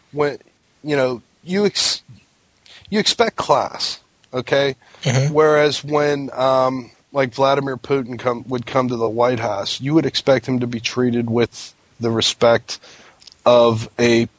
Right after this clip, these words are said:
Speaker 1: you know, president of a country. I mean, be it Russia, you know, Russia wasn't our,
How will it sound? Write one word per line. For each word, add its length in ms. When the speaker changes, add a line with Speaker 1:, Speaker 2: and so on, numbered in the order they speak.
Speaker 1:
you 100
know, 140
president 680
of 580
a 80
country. 420
I 60
mean, 520
be 160
it 180
Russia, 360
you 100
know, 220
Russia 420
wasn't 540
our, 300